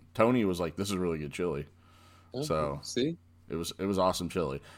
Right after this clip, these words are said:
Speaker 1: I don't think it had the fa-, I don't think it had anything to do with the fact that it was vegan, but it was still really good chili. So
Speaker 2: Nice. Yeah, I actually make, like, how I do my chili. Like, I,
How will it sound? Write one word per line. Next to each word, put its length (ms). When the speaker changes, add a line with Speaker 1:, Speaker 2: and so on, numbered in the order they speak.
Speaker 1:
I 60
don't 100
think 120
it 60
had 140
the 80
fa-, 280
I 80
don't 120
think 140
it 40
had 100
anything 200
to 60
do 60
with 80
the 60
fact 200
that 60
it 60
was 120
vegan, 540
but 320
it 80
was 160
still 420
really 200
good 160
chili. 320
So 300
Speaker 2:
Nice. 380
Yeah, 180
I 100
actually 280
make, 160
like, 120
how 380
I 140
do 160
my 160
chili. 340
Like, 260
I, 280